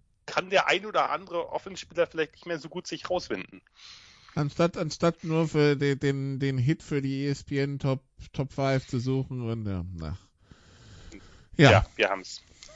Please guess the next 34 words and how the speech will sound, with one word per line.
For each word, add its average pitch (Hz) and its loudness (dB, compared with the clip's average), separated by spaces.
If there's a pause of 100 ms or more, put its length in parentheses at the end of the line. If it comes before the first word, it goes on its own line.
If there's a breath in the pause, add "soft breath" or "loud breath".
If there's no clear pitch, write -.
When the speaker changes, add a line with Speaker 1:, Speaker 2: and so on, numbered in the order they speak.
(160)
Speaker 1:
<laughs> - -4
Speaker 2:
Auf 156 4
jeden 190 6
Fall, 185 10
also 175 8
ja, 143 8
äh, 160 4
de-, 170 4
de-, 156 0
de-, 165 -2
das 160 -2
nicht 185 -2
smart, 160 2
eins 175 2
der 170 4
nicht 180 0
smarten 151 0
Plays 131 2
der 131 4
Woche. 123 -4 (580 loud breath)
Oklahoma 208 8
schlägt 180 4
Western 196 4
Carolina, 180 6 (120)
Western 196 2
Carolina 170 4
sechsundsiebzig 165 0
null, 180 0
Texas 202 0
A - 2
and 185 2
M 180 0
bei 170 6
Colorado 180 2